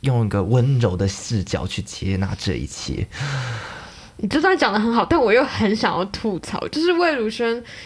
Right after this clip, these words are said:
Speaker 2: 用一个很宽容的视角去接纳这些，但你有吗？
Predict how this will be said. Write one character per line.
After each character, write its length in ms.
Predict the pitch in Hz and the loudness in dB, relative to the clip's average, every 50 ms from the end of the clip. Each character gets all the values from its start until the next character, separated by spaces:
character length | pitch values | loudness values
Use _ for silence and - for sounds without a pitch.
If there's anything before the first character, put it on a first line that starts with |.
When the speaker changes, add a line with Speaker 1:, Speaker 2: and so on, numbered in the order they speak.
| - | -6
Speaker 2:
用 140 | - 233 254 | -2 0 0
一 100 | 254 240 | 0 0
个 160 | 226 208 196 | 0 0 0
很 180 | 202 196 165 165 | 0 0 -2 -2
宽 240 | 160 - 208 196 202 | -2 -2 0 0 0
容 140 | 208 175 160 | 0 0 0
的 120 | 156 165 | 0 0
视 240 | 175 - - 214 196 175 | -2 -2 -2 -4 -2 0
角 180 | - 147 - | 0 -2 -2
去 160 | - - 180 | -2 -4 -6
接 180 | 175 - 190 170 | -4 0 0 0
纳 160 | 180 196 220 | 2 2 2
这 140 | 214 - 220 | 2 2 0
些， 380 | 220 220 220 - - 233 247 233 | 0 0 -4 -2 0 2 4 4
但 220 | 285 330 311 262 | 4 2 2 0
你 120 | 208 202 | 0 2
有 180 | 214 214 190 156 | 4 4 4 2
吗？ 360 | 185 - - 214 202 202 - | 2 0 0 2 0 0 -2